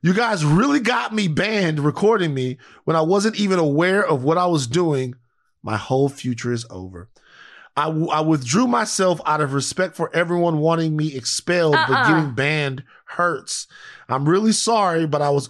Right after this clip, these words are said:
Speaker 1: under the influence and regret everything." She, uh,
Speaker 2: Ooh,
Speaker 1: <laughs>
Speaker 2: the
Speaker 1: she
Speaker 2: sympathy card. Just, we do not
Speaker 1: She's
Speaker 2: feel
Speaker 1: playing the
Speaker 2: sorry for
Speaker 1: sympathy.
Speaker 2: you. You almost made it, Sophia.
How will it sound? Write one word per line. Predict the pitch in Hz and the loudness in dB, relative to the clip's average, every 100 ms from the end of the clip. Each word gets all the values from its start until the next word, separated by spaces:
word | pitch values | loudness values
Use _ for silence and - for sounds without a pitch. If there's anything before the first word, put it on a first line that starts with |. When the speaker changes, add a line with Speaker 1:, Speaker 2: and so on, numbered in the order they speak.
| 170 | -2
Speaker 1:
under | 185 202 | 0 0
the | 214 190 | 0 -2
influence | 180 160 165 165 156 | -4 0 0 0 0
and | - 131 | -2 -2
regret | 127 113 120 143 151 | -4 -4 -2 -2 -2
everything." | 131 135 120 117 82 71 _ _ _ _ _ _ _ _ - - _ | -2 -2 -2 -8 -16 -18 _ _ _ _ _ _ _ _ -20 -20 _
She, | - - 151 | -10 0 2
uh, | 143 143 139 135 127 127 _ _ _ _ _ _ _ _ _ | 2 2 2 2 0 -4 _ _ _ _ _ _ _ _ _
Speaker 2:
Ooh, | - 466 571 | 0 4 6
Speaker 1:
<laughs> | |
Speaker 2:
the | 605 605 571 - | 6 4 4 2
Speaker 1:
she | 508 | 2
Speaker 2:
sympathy | 185 285 294 302 196 196 | 2 0 -2 -4 -2 -2
card. | 226 185 175 160 165 - | 0 0 0 -2 -6 -10
Just, | - 254 - - - - | -6 -4 -6 -10 -18 -12
we | - 370 | -2 0
do | 370 403 | 0 0
not | 370 392 | 2 0
Speaker 1:
She's | 277 | 0
Speaker 2:
feel | 392 | 0
Speaker 1:
playing | 349 330 | 0 2
the | 453 | 2
Speaker 2:
sorry | 370 370 | 2 2
for | 381 | 0
Speaker 1:
sympathy. | 330 277 | 0 2
Speaker 2:
you. | 233 175 - - | 0 -2 -6 -2
You | 294 381 320 | 0 0 2
almost | 311 339 339 330 330 294 | 2 2 2 0 0 0
made | 294 302 | 0 0
it, | 294 | -2
Sophia. | - 269 254 254 247 233 226 | -2 -2 -2 0 0 0 0